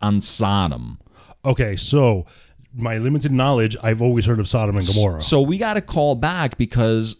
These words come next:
Speaker 1: Lot's living in Sodom.
Speaker 2: Yeah.
Speaker 1: Yeah, Lot left and he's living in Sodom. We remember the kingdom. Uh, Abraham helped save it, right? It's,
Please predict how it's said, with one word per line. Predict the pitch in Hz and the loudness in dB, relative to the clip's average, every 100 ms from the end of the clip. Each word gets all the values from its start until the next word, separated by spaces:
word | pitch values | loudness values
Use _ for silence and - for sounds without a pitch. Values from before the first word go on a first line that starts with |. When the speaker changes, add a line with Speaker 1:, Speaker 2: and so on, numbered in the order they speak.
| _ | _
Speaker 1:
Lot's | - 95 160 220 - - | -8 -2 0 0 0 0
living | 104 80 87 | 0 -2 -2
in | 82 | -2
Sodom. | - 92 82 73 67 110 | -2 -2 -4 -6 -6 -6
Speaker 2:
Yeah. | 262 294 330 349 339 | -4 -4 -2 -2 -2
Speaker 1:
Yeah, | 123 123 | 0 0
Lot | 85 107 160 151 | 0 -4 -4 -4
left | 147 147 139 - | 0 0 0 -2
and | 113 104 | 0 0
he's | - 139 139 | 0 -2 0
living | 139 139 139 | 0 0 0
in | 131 | 0
Sodom. | - 104 101 101 98 98 | 0 0 0 2 2 2
We | 113 | 2
remember | 120 123 123 127 | 2 0 0 -2
the | 131 | -4
kingdom. | - 104 101 98 101 101 101 | -2 0 2 2 2 0 0
Uh, | 95 90 87 - - | -2 -4 -4 -6 -4
Abraham | 101 104 113 113 110 107 | -2 0 0 0 0 0
helped | 98 110 - | 0 -2 -2
save | - 98 92 90 | -2 0 0 0
it, | 98 101 | 0 -2
right? | 87 92 107 - | -4 -2 -2 -2
It's, | 98 - | -4 -6